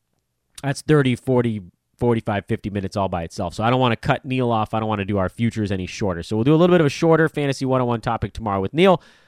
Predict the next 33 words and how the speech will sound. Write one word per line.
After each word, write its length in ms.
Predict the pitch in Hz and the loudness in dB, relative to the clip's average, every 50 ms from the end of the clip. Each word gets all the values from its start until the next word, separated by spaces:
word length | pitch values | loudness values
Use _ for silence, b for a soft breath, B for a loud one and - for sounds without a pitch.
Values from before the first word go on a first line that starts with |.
| b b b b - | b b b b -2
Uh, 340 | 117 110 110 107 107 107 101 | 0 2 2 4 2 2 4
Brandon 300 | - 165 202 214 196 180 | 4 6 6 6 4 4
Marcus 320 | 185 196 - 185 170 135 | 2 2 2 0 -2 0
will 180 | 139 135 127 127 | 0 0 0 0
likely 460 | 131 143 165 208 254 - - 285 247 | 0 4 4 4 4 4 0 -2 -2
be 80 | 220 | -2
joining 260 | 190 180 196 190 185 180 | 0 0 0 0 0 -2
me 60 | 170 | -2
on 120 | 151 147 | -2 -2
Wednesday. 280 | 147 156 160 147 156 151 | -2 -2 -4 -2 -2 -2
Again, 220 | 139 139 143 135 | -2 -2 -2 -2
that'll 160 | 139 135 139 | 0 -2 -2
be 120 | 135 131 113 | -2 -4 -6
contingent 560 | - - 117 107 - - 160 156 135 151 - | -6 -10 -10 -6 -6 -6 -4 -2 -2 -4 -2
on, 280 | - 127 117 120 113 107 b b b b b b b | 2 4 4 4 4 2 b b b b b b b
uh, 220 | - 107 104 101 98 | -4 -2 -2 -2 0
what 200 | 104 131 123 - | -2 -2 -4 -2
time 200 | 135 117 117 117 | -6 -4 -4 -4
he's 200 | 113 110 - 110 | -4 -6 -6 -8
recording 640 | 98 - - - - 147 151 156 143 139 123 123 - _ | -12 -12 -14 -4 0 2 2 4 2 2 -2 -4 -8 _
the 220 | 120 107 98 92 | -12 -10 -10 -8
Hoop 220 | 87 - 156 - _ | -8 -10 -10 -8 _
Ball 200 | - 110 95 92 | -2 -2 -2 -2
Clippers 440 | - - - 151 - - 214 208 - | -4 -6 -6 -6 -4 -4 -6 -4 -2
podcast. 640 | - - 185 202 190 - - 196 220 285 - - | 0 0 0 0 0 -2 -4 -4 -4 -6 -10 -10
Its 120 | 131 - | -12 -10
debut 360 | _ - 131 131 123 120 120 123 | _ -2 -2 -2 0 -2 -2 -2
episode 380 | 135 - 131 - 143 131 117 | -2 -2 -4 -4 -4 -4 -4
coming 220 | - 139 135 135 123 | -4 -6 -6 -4 -6
this 180 | 117 - - | -6 -6 0
week. 380 | 123 143 156 135 - 90 80 - | 2 2 2 2 0 -12 -4 0
Big 840 | - 139 151 175 196 226 240 240 240 233 202 175 151 117 101 92 | 2 4 6 6 4 4 2 0 2 2 4 2 2 0 -4 -6
guest, 560 | 85 131 143 143 135 131 - - - - - | -2 -2 0 0 0 -2 -4 -6 -8 -8 -10